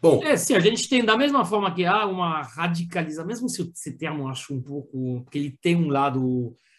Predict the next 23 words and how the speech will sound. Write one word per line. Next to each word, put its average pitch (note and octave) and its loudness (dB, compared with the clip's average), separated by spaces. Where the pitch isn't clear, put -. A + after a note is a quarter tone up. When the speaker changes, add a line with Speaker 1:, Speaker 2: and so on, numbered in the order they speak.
Speaker 2:
eh, B2 0
vamos B2+ -4
dizer, B2 -2
eh, A2+ -10
negativo, B2+ -6
né? C3+ -8
Tem A#2+ -12
um A2 -14
cunho E3 0
um B2 -4
pouco B2+ -2
negativo, C#3 -2
mas D#3+ 0
há F#3+ 2
uma F3 2
radicalização C#3+ -4
em D3+ 0
ambos, E3+ -2
eh, D3 -2
os, C3+ -2
assim, B2+ -6
em C#3+ -12
todo F3 -2